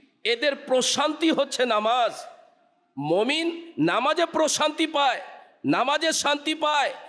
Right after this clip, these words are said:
নামাজে তৃপ্তি পায়, নামাজে স্বাদ পায়। নামাজ পড়লে তারা প্রশান্তি লাভ করে। আর যারা অসুস্থ ব্যক্তি, তাদের জন্য সুস্বাস্থ্যতার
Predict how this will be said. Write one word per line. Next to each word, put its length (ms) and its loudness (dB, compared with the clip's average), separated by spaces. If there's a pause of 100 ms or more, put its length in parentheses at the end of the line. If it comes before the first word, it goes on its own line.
(180)
নামাজে 460 0
তৃপ্তি 460 -2
পায়, 400 0 (300)
নামাজে 480 2
স্বাদ 340 2 (100)
পায়। 380 -2 (320)
নামাজ 500 0 (100)
পড়লে 680 0 (100)
তারা 200 0
প্রশান্তি 760 -2
লাভ 280 0
করে। 580 0 (760)
আর 340 0 (1800)
যারা 520 0 (680)
অসুস্থ 520 0
ব্যক্তি, 460 0 (140)
তাদের 460 0
জন্য 540 2 (260)
সুস্বাস্থ্যতার 1080 0